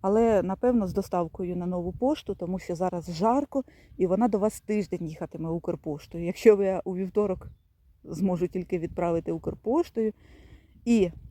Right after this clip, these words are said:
ще такий нюанс. Тепер же ж нові правила.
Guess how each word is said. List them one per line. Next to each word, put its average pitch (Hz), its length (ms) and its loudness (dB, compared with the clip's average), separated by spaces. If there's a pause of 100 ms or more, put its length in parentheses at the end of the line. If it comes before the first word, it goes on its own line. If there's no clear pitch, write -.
(140)
ще 233 140 4
такий - 300 0
нюанс. 170 640 2 (800)
Тепер 214 240 -6
же 190 120 -4
ж 185 80 -4
нові 185 160 2
правила. 262 520 2